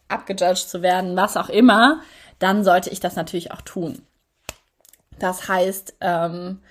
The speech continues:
ich habe hier eigentlich relativ coole Themen, die in der letzten Zeit in meinen Freundinnen hochgekommen sind, wo jedes Mal das Thema war, so, hey, sprech doch in deinem Podcast einmal darüber. Das bedeutet, wir werden hier auf jeden Fall demnächst mal über Liebeskugeln sprechen.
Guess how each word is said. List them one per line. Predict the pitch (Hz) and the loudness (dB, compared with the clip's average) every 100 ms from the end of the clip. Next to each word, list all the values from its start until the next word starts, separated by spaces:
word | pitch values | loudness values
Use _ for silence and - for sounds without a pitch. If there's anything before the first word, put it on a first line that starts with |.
| _ _ | _ _
ich | - | -4
habe | 220 | 0
hier | 262 | 0
eigentlich | 165 220 240 | 0 -4 -2
relativ | 208 226 226 214 | 2 2 2 -8
coole | - 285 302 | -2 0 0
Themen, | - 269 262 240 | 2 2 4 2
die | 190 | 0
in | 196 | 0
der | 190 185 | 0 2
letzten | 202 233 208 | 2 0 -6
Zeit | - 226 214 | -8 -6 -6
in | 208 | -8
meinen | 196 214 | -8 -6
Freundinnen | - 220 240 226 | 0 0 2 0
hochgekommen | 240 262 254 214 240 233 | 2 2 0 -6 -4 -4
sind, | 220 226 240 240 - - - - - _ _ _ _ _ _ _ | -2 -2 -2 -4 -10 -20 -20 -20 -20 _ _ _ _ _ _ _
wo | 226 214 | -8 -4
jedes | 240 233 240 247 | -2 2 0 4
Mal | 226 214 202 | 4 4 2
das | 220 - | -4 -6
Thema | 226 214 | -2 0
war, | 202 208 | 4 2
so, | - | 2
hey, | 226 233 208 156 _ _ _ _ _ _ _ _ - | -2 0 -2 -2 _ _ _ _ _ _ _ _ -12
sprech | - 240 | -6 -4
doch | 254 | -4
in | 240 | -4
deinem | 196 196 | -4 -4
Podcast | 269 269 240 | -4 -6 -8
einmal | - 208 | -8 -4
darüber. | 202 202 - 214 208 208 _ _ _ _ _ _ _ | -4 -4 -4 -2 -2 -4 _ _ _ _ _ _ _
Das | - 208 | -12 -10
bedeutet, | 180 185 185 202 | -4 2 2 0
wir | 190 190 | -4 0
werden | 190 208 | 2 2
hier | 202 | 0
auf | 180 | -2
jeden | 202 202 | -2 -4
Fall | 202 | -4
demnächst | 185 185 196 196 | -4 -2 -4 -4
mal | 170 | -6
über | 190 | -4
Liebeskugeln | 214 226 - 202 190 | -2 -4 -4 -4 -4
sprechen. | 185 - 180 190 185 190 | -6 -8 -6 -4 -6 -6